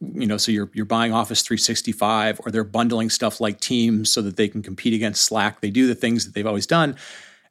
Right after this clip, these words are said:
And then there's a part of them that's, we're trying to be, you know,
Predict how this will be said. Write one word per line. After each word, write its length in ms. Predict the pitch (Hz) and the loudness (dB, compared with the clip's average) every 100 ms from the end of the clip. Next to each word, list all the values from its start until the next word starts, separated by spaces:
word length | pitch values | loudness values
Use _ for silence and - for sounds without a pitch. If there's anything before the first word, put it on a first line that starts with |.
| - | 4
And 80 | 170 | 8
then 60 | |
there's 120 | 202 165 | 8 6
a 60 | |
part 260 | - 151 156 | 4 4 4
of 100 | 143 | 4
them 240 | 135 127 | 4 4
that's, 380 | 120 117 - - - - | 4 2 2 0 -4 -10
we're 140 | 135 127 | -2 0
trying 300 | - 135 131 | 4 2 4
to 80 | 120 | 2
be, 560 | 123 123 120 117 113 - - | 4 6 6 4 2 -4 -4
you 100 | 110 | -2
know, 240 | 95 110 | -2 -4